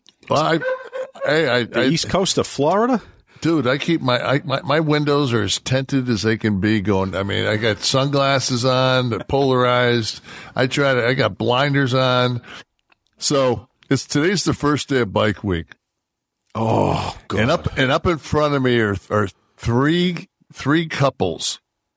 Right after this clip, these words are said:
Speaker 1: All right. And I mean, it, it looked like back when the, when, when, when the Redskins were the Hogs.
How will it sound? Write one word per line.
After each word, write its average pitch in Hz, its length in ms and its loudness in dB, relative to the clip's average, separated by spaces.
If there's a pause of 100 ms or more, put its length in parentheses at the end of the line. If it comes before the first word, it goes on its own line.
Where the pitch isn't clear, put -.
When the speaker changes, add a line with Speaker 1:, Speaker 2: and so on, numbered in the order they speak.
(400)
Speaker 1:
All 92 60 0
right. 113 340 2 (380)
And 110 100 0
I 123 120 2
mean, 110 500 0 (2250)
it, 165 180 -10
it 175 180 -2
looked 196 280 -2
like 151 440 0
back 139 360 0
when 131 180 2
the, 107 300 2
when, 123 220 0
when, 135 240 0 (300)
when 139 180 2
the 113 120 4
Redskins 110 640 2
were 104 140 2
the 95 160 2
Hogs. 98 680 0